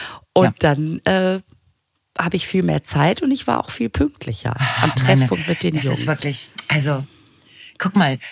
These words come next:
Speaker 2: dazu musst du erst ganz schlimm Magen-Darm kriegen,
Speaker 1: Mhm.
Speaker 2: ne, bevor du mal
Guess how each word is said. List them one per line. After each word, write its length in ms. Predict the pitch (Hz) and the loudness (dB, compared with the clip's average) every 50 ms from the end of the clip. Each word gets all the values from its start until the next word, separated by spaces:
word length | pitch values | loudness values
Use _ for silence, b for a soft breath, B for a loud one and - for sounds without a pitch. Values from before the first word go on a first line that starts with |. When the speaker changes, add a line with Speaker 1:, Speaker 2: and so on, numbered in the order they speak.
| B B | B B
Speaker 2:
dazu 280 | 160 175 - - 196 | -2 0 2 2 4
musst 280 | 196 180 190 214 - - | 6 6 6 4 2 2
du 80 | 185 - | 2 0
erst 360 | - - 185 185 180 - - | 2 2 2 2 0 0 0
ganz 240 | 160 180 190 208 - | 2 2 2 2 2
schlimm 300 | - 190 185 185 185 185 | 2 4 6 6 6 6
Magen-Darm 500 | 180 165 160 175 175 151 151 143 143 147 | 4 4 2 2 2 2 2 2 0 0
kriegen, 500 | - - - 131 107 98 101 95 120 - - _ _ _ | -2 -4 -4 -4 -2 -2 -4 -4 -6 -8 -12 _ _ _
Speaker 1:
Mhm. 320 | - 160 143 139 170 226 339 - - _ _ _ | 0 0 2 2 0 -2 -2 -2 -6 _ _ _
Speaker 2:
ne, 200 | 139 139 151 165 | -2 -2 -2 -2
bevor 320 | - 151 147 - - 151 147 | -2 -4 -6 -2 -2 -2 -2
du 120 | 117 147 151 | 0 0 0
mal 400 | 147 143 147 139 135 139 131 | 2 2 2 2 0 -2 -4